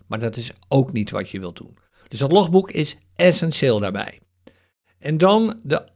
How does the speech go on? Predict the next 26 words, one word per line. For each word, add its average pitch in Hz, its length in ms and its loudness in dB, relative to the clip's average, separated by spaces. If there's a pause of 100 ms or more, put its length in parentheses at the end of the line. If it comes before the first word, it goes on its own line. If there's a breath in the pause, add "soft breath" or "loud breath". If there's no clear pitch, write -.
allerbelangrijkste, 185 1000 2
en 123 100 -2
dit 151 140 0
is 147 60 4
een 139 120 2
tip 196 220 2
die 156 100 2
eigenlijk 147 320 0
bestaat 131 420 0
uit 117 260 -2
veel 123 200 -2
meer 131 160 4
dan 120 100 0
één 113 220 -4
tip. 185 280 0 (500)
Het 127 160 -8
gaat 165 260 0
over 120 260 2
het 123 140 -2
nemen 120 360 2
van 107 400 -6
te 123 160 0
veel 104 240 -2
risico. 101 440 -6 (1200)
Het 139 180 -4
is, 175 300 0